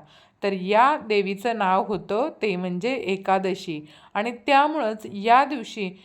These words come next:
एकादशीचा उपवास करण्याची प्रथा पडली आहे. शास्त्र आणि वेदानुसार जी व्यक्ती या दिवशी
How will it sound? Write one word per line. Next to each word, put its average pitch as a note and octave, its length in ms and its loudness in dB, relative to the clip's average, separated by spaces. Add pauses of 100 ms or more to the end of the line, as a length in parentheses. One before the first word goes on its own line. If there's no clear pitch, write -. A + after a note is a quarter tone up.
(160)
एकादशीचा C4 800 0
उपवास G#3+ 560 0
करण्याची F#3+ 720 -4 (360)
प्रथा G#3+ 340 4
पडली F#3 380 0
आहे. E3 300 -4 (420)
शास्त्र C#4 440 2 (260)
आणि A3+ 220 -4
वेदानुसार G#3 800 0 (440)
जी C4 200 -2
व्यक्ती G#3 600 -6
या A3 260 6
दिवशी A3 440 -6